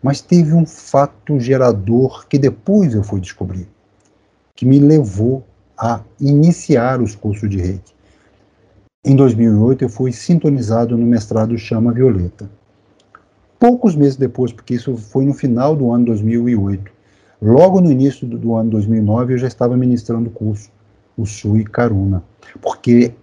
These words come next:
tudo veio, brotou de dentro pra fora, a vontade e como fazer, e que devia ser à distância.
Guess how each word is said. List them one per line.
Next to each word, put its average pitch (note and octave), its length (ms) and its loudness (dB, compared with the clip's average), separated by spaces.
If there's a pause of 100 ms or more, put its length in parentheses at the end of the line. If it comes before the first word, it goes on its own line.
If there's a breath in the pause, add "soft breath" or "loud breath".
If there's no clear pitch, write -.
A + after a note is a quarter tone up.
(300)
tudo F#3 240 6
veio, G#2+ 560 0
brotou C3 480 0
de C3 80 -2
dentro A#2 260 -4
pra G#2+ 140 -4
fora, G#2 300 -8 (100)
a C#3 80 -2
vontade C3 600 -2 (260)
e C#3 80 -8
como B2+ 280 -4
fazer, G2 420 -6 (260)
e G#2 60 -16
que B2+ 100 -8
devia A#2 240 0
ser B2 200 -4
à A#2+ 40 -2
distância. - 520 -10